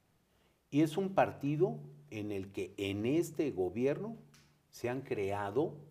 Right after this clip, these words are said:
o establecido los mecanismos para procurar el estímulo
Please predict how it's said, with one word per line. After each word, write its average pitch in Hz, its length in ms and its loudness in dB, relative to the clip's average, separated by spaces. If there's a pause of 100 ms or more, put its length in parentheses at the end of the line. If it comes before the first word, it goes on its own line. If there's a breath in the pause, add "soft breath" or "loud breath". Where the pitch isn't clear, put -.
(180)
o 104 140 -2
establecido 98 680 -2
los 98 180 0
mecanismos 117 720 -6 (400 soft breath)
para 98 420 -4
procurar 92 840 -4 (580)
el 92 180 0
estímulo - 840 0